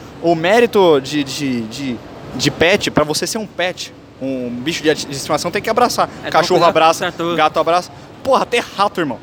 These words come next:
Speaker 2: É,
Speaker 1: É
Speaker 2: tartaruga
Speaker 1: que ele é pequenininho, abraça teu pé, talvez, o dedinho. Mas tartaruga não abraça.
Speaker 2: Não, tartaruga, tartaruga come pet.
Speaker 1: É ver-, é ver-, é, é isso, é verdade isso aí?
Speaker 2: Tartaruga come pet, você entendeu?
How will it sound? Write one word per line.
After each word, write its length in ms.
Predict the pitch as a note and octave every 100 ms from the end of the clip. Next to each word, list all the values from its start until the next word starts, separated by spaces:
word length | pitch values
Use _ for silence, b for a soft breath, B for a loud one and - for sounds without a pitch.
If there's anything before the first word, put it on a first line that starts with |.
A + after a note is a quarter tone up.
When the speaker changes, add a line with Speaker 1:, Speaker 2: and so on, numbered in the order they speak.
| -
Speaker 2:
É, 120 | C3
Speaker 1:
É 40 | B2+
Speaker 2:
tartaruga 320 | D#3 E3 F3+
Speaker 1:
que 60 | A3+
ele 60 |
é 40 | A#3+
pequenininho, 460 | B3+ B3+ A#3 G#3+
abraça 360 | E3+ E3+ G3 A3
teu 140 | A3
pé, 160 | G3 G3
talvez, 420 | E3+ D#3+ D#3 B2
o 60 | C#3
dedinho. 480 | C#3 F3 E3+ D#3 A2+ B B B
Mas 220 | E3 F#3
tartaruga 400 | A3 A3+ B3 B3
não 80 | C4
abraça. 520 | C4 B3 B3+ A#3 - A3+
Speaker 2:
Não, 140 | A#3
tartaruga, 480 | G#3+ G#3+ G3+ G#3 G#3 -
tartaruga 400 | G3 F#3+ F#3 G#3
come 320 | D#3+ D3 G#3+
pet. 500 | - - G#3+ - - - - - - -
Speaker 1:
É 120 | F#3+
ver-, 160 | B3 - D3 -
é 100 | C3
ver-, 180 | D3 F3+ A#2
é, 340 | A#2 - A#2+
é 40 | A#2+
isso, 120 | C3
é 40 |
verdade 280 | A#2+ A#2+ C#3
isso 80 | C#3+
aí? 160 | F3 C#4+ -
Speaker 2:
Tartaruga 320 | D3+ D3 D#3
come 180 | F3 G3
pet, 460 | G3 G3 F#3+ - -
você 140 | -
entendeu? 400 | D#3+ D#3 D3+ F3+